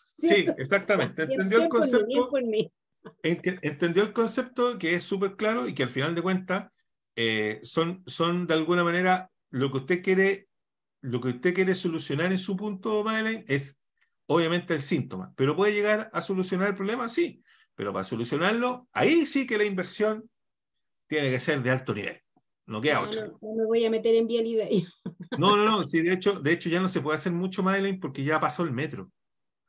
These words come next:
Speaker 1: Entonces hay que sacar los conectores, eh, u-, eh, ¿cómo se llama? Eh, desconectar el metro, y ya el metro,
Speaker 2: Claro.
Speaker 1: el metro donde pase ya es una solución para todos. O sea,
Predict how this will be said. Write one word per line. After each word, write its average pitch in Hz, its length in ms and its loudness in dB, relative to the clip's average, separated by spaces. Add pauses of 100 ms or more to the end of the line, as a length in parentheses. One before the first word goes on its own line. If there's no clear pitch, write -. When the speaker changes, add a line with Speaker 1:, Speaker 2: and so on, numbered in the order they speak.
(280)
Speaker 1:
Entonces 143 720 -2
hay 135 160 0
que 127 120 -4
sacar - 520 0
los 190 160 0
conectores, 190 1040 0 (400)
eh, 98 320 -4
u-, 131 240 -2 (100)
eh, 98 540 -2
¿cómo 135 180 -4
se 139 120 -2
llama? 151 300 0
Eh, 98 440 -8 (880)
desconectar 117 720 0
el 190 80 0
metro, 196 720 0 (140)
y 117 120 -4
ya 156 100 2
el 160 80 2
metro, 180 460 2
Speaker 2:
Claro. 139 80 -4
Speaker 1:
el 135 80 -2
metro 190 320 0
donde 170 320 0
pase 185 540 0
ya 143 120 -4
es 170 60 -2
una 170 120 -2
solución 160 520 -6
para 120 240 -2
todos. 151 360 -6
O 120 40 -16
sea, 139 260 -2